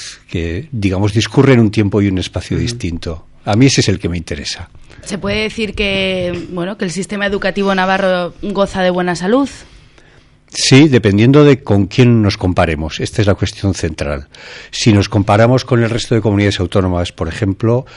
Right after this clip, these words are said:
Speaker 1: Navarra tiene un nivel de excelencia difícilmente, eh, equiparable con otras comunidades autónomas. Es decir, siempre, prácticamente sea cual sea el rasgo que analicemos del sistema educativo navarro, eh, siempre nos encontramos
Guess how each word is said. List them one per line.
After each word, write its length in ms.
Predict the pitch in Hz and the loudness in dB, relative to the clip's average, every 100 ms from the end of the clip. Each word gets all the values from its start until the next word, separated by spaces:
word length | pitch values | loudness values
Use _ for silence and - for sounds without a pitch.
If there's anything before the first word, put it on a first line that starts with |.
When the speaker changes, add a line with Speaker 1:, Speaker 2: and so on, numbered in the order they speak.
| - - - | -20 -20 -8
Speaker 1:
Navarra 500 | 98 95 95 101 110 | -2 0 2 4 2
tiene 180 | 110 101 | 2 2
un 40 | |
nivel 260 | 98 101 98 | 2 2 2
de 120 | 95 | 0
excelencia 720 | - - 92 101 104 - 127 | -4 -4 -2 0 -2 2 0
difícilmente, 1200 | 95 95 107 - 98 87 92 98 101 127 120 147 | 2 -2 -2 -2 -2 -2 -2 -2 0 0 0 -2
eh, 500 | - 95 87 85 85 87 - | -8 -6 -6 -8 -10 -14 -14
equiparable 720 | - - - 92 98 110 120 127 | -12 -8 -6 0 2 4 2 0
con 180 | 87 | -4
otras 300 | 85 85 87 | -6 -8 -10
comunidades 380 | - 80 82 82 | -8 -6 -6 -6
autónomas. 480 | 78 - 123 95 76 | -8 0 0 0 -4
Es 20 | |
decir, 220 | 90 - 80 | -8 -8 -8
siempre, 720 | - 123 117 120 131 113 120 - - - - - _ _ - | -4 0 2 0 0 0 0 -10 -20 -20 -20 -20 _ _ -4
prácticamente 680 | 117 123 - 120 107 101 107 | 0 0 0 2 2 2 0
sea 220 | - 104 | 2 0
cual 240 | 104 101 | 2 -2
sea 400 | 90 - 90 92 | -2 -4 -4 -4
el 200 | - 104 | -4 -4
rasgo 420 | 87 107 110 101 95 | -2 0 0 0 -2
que 80 | |
analicemos 560 | 95 92 92 - 107 98 | -2 -2 -4 -2 0 0
del 120 | 92 | -2
sistema 340 | - - 90 92 | -6 -6 -4 -2
educativo 420 | 87 90 92 90 | -2 -4 -2 -2
navarro, 500 | 85 95 107 135 - _ _ _ _ _ _ _ _ - - | 0 0 2 0 -4 _ _ _ _ _ _ _ _ -14 -12
eh, 640 | 92 82 80 73 78 80 82 | -12 -12 -12 -12 -14 -12 -8
siempre 340 | - 123 113 | 0 2 2
nos 160 | 98 90 | -2 -2
encontramos 500 | 85 87 107 113 | -6 0 0 0